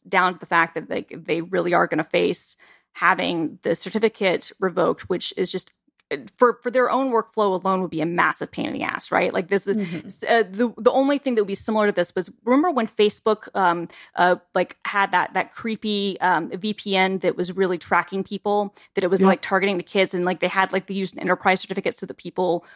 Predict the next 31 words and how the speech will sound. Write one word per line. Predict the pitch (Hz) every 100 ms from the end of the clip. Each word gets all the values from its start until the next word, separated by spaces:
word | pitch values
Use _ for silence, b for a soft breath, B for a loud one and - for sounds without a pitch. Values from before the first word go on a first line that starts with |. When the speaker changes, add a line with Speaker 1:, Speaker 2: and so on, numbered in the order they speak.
| b
Speaker 1:
would | 180 190 175
install | - 180 - - 170 180
it | 180
even | - 170
though | 170
it | 170
wasn't | 175 185
in | 170
the | 165
App | 170
Store? | - 220 220 220 b b b _
When | 214 220
that | 220 269 -
happened | - 202 - 175 156 165 -
and | 190 175 180 170 -
Apple | 185 196 202
revoked | 190 180 180 175 - -
their | - 170 165 165 - 185
developer | 196 233 254
certificate, | 202 185 147 - 175 165
it | - 185
wound | 185 202 226
up | 185
causing | - 180 175 175 175
massive | 180 185 196
problems | - 185 170 165
across | - - 180 180 - _
all | - 196
the | 196 -
Facebook | - - -
apps. | - - - -